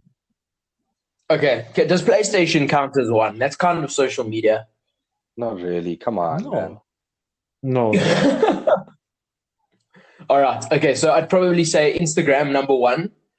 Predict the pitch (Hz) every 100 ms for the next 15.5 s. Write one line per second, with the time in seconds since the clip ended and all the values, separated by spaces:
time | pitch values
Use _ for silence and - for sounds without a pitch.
0 | _ _ _ _ 123 127 127 123 123 113
1 | - _ _ 120 131 139 151 139 127 151
2 | 147 - 120 139 143 135 160 175 _ _
3 | _ _ _ _ _ _ - - 135 131
4 | 143 139 139 127 107 95 - _ _ _
5 | 127 123 139 135 143 - 135 127 120 117
6 | 127 - 131 123 127 110 117 113 139 123
7 | 117 123 - 117 107 127 113 113 110 -
8 | 107 110 120 120 120 - 139 143 143 -
9 | - _ _ - - - _ _ - -
10 | 135 127 - 170 143 151 139 127 123 139
11 | 135 156 147 139 - - 117 120 - 123
12 | 117 - _ _ _ - 123 - 131 131
13 | 123 123 117 113 - 131 123 - 120 113
14 | 113 110 117 131 - 135 127 - 123 113
15 | 107 113 113 - -